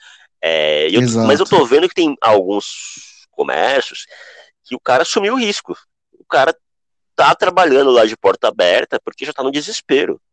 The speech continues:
Speaker 1: O cara vai assumir o risco.
Speaker 2: E aí a gente volta naquilo pra fechar, pra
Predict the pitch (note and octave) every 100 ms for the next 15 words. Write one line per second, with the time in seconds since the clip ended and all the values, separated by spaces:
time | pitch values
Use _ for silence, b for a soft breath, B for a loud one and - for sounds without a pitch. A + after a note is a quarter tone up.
0 | _ _ _ - F#2+ F#2+ F#2+ - C3+ E3+
1 | C3 - - - _ _ _ _ _ _
2 | _ _ _ _ _ _ _ _ _ _
3 | _ _ - C3 B2+ D3 D3+ F3 - D#3+
4 | - C3+ C#3+ D3 C#3+ C#3+ C3 C3+ C#3 C3
5 | C3 - B2+ C3 C3+ A#2 A#2 A#2